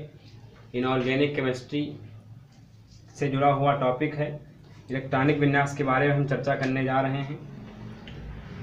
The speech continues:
इलेक्ट्रॉनिक विन्यास basically दो प्रकार का होता है। इलेक्ट्रॉनिक विन्यास हमारा जो है वो दो प्रकार का होता है, जिसे हम लोग क्या कहते हैं, इलेक्ट्रॉनिक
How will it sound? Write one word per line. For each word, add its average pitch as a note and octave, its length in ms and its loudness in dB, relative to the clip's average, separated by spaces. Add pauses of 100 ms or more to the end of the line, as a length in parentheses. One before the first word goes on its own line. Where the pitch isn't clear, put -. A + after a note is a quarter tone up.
(380)
इलेक्ट्रॉनिक D#3 600 6
विन्यास F3 400 8
basically E3 500 6 (360)
दो E3+ 280 4
प्रकार D#3 360 6
का D3 100 6
होता B2 280 4
है। - 220 -4 (1500)
इलेक्ट्रॉनिक C3+ 640 6
विन्यास D3+ 440 8
हमारा C#3+ 340 6
जो C#3 160 4
है D3 180 4 (400)
वो B2+ 120 -4
दो D3+ 220 4
प्रकार D3 340 6
का C#3+ 80 6
होता B2+ 340 4
है, D3+ 160 4 (520)
जिसे B2 240 0
हम C#3+ 180 4
लोग D3 160 4
क्या D3 160 6
कहते D3 260 4
हैं, A2+ 300 -4
इलेक्ट्रॉनिक C3+ 800 0